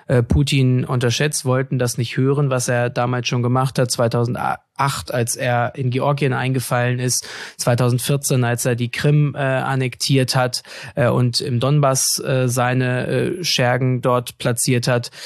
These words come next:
Ähm, das haben wir alles nicht ernst genommen und deswegen sollten wir umso wachsamer sein, wenn wir jetzt darüber sprechen, wenn wir jetzt darüber nachdenken,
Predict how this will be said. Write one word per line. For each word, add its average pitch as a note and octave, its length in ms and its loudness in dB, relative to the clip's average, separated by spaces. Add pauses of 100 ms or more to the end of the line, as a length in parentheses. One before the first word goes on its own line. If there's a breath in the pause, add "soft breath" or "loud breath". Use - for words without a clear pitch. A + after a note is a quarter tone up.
(160 loud breath)
Ähm, A#2+ 500 2
das - 380 0
haben C3+ 260 2
wir C#3 120 2
alles C#3 240 0
nicht B2 160 0
ernst C3 300 -2
genommen E3+ 480 2
und B2+ 360 -2
deswegen B2+ 320 0
sollten B2+ 280 -2
wir B2 120 -2
umso B2+ 280 0
wachsamer A#2+ 640 0
sein, A#2+ 380 0
wenn A2+ 160 -2
wir A#2 80 -2
jetzt A#2+ 340 -4
darüber A#2 300 0
sprechen, A#2+ 560 0
wenn A#2 140 0
wir A#2+ 60 0
jetzt A#2 280 -2
darüber A2+ 280 0
nachdenken, A#2 640 0